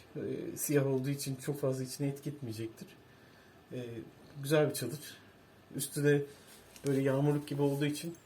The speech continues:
ayrıca, e, çok rahat bir şekilde yağmuru kaydıracağını düşünüyorum. Evet.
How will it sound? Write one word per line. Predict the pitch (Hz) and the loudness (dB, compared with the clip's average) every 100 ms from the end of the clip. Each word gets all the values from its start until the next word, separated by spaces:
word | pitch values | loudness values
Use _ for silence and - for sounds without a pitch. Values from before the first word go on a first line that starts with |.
| 135 | 0
ayrıca, | 139 123 120 170 - - - - - - | 0 0 0 -2 -4 -18 -20 -20 -20 -14
e, | 131 - - - - - - - - - - | -12 -12 -14 -16 -20 -20 -20 -20 -20 -20 -6
çok | 156 - 113 - - | -4 -4 -10 -16 0
rahat | 143 147 - | 2 2 -2
bir | |
şekilde | - 131 135 | -8 -4 -2
yağmuru | 135 127 143 | 0 0 2
kaydıracağını | 143 123 123 127 123 | 2 2 0 -2 -4
düşünüyorum. | 113 - 113 131 - - - - - - - - - - - - - - - - 131 | -6 -8 -6 -6 -6 -14 -20 -20 -16 -16 -16 -20 -20 -20 -18 -18 -18 -20 -20 -12 -6
Evet. | 113 110 - | -4 -4 -6